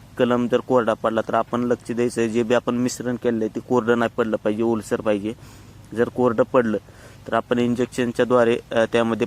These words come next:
पाणी सोडायचे, की जेणेकरून त्यामध्ये मॉइश्चर, म्हणजे ओलसरपणा हा चांगल्या पद्धतीने राहील आणि आपला कलम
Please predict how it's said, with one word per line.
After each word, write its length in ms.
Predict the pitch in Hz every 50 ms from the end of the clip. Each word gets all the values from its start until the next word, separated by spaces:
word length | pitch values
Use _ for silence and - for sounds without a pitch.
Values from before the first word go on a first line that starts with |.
| -
पाणी 220 | - 135 127 117 113
सोडायचे, 400 | - 120 117 117 117 107 - 113
की 140 | - - 113
जेणेकरून 460 | 113 120 113 113 - - 117 117 113
त्यामध्ये 380 | - 117 117 117 113 107 117
मॉइश्चर, 560 | 113 117 120 110 - - - 123 120 120 123 123 - - - - - - - -
म्हणजे 460 | 117 110 110 107 120 123 123 123 - - -
ओलसरपणा 580 | 120 117 113 104 - 127 113 - - 120 113
हा 200 | 104 101 107 113
चांगल्या 320 | 113 - 127 120 110 113 107
पद्धतीने 480 | - 120 104 107 107 - - 113 110
राहील 200 | 113 113 107 101 - - - - - - - - - - - - - - -
आणि 380 | - 101 107 110 113 117 120 117 - -
आपला 240 | - 120 - - 123
कलम 320 | 117 - - 127 117 104